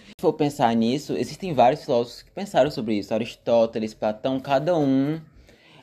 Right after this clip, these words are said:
é, teve uma opinião sobre isso, muito parecida às vezes,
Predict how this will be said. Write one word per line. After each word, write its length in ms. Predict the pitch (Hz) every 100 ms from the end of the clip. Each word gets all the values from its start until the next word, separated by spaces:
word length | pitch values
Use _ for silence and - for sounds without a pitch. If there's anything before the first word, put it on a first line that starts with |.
| -
é, 160 | 120
teve 320 | 123 - 156 165
uma 240 | 165 147
opinião 420 | 135 156 135 127
sobre 280 | 135 123 135
isso, 400 | 123 135 180 170
muito 280 | 120 131 131
parecida 520 | 135 120 117 117 117
às 160 | 113 107
vezes, 460 | 107 113 151 -